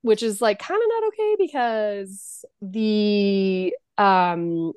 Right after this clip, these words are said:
sometimes, you know, you're not supposed to have quote events at these places, whatever. It's actually fine. But anyway, so turns out the person,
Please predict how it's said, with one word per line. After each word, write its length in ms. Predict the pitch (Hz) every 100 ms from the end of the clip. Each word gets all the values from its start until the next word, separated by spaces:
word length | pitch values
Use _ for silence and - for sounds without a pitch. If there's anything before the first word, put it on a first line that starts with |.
| _ -
sometimes, 720 | - 262 262 233 226 226 202 -
you 100 | 214
know, 60 |
you're 180 | 175 170
not 160 | 175 165
supposed 220 | - -
to 60 | 175
have 120 | -
quote 280 | 180 - 175
events 440 | 196 185 190 -
at 100 | 165
these 160 | 185 175
places, 440 | 180 170 - 170
whatever. 520 | 170 160 160 - 180 - - -
It's 160 | 220 214
actually 400 | 196 - 180 170
fine. 320 | 175 165 165
But 180 | 160 - _
anyway, 300 | 190 170 - - - - - -
so 680 | 233 220 208 196 196 185 - _ _ _ _ _ _ - -
turns 320 | 277 285 254
out 360 | 254 247 190 214
the 60 |
person, 580 | - 220 208 220 202 190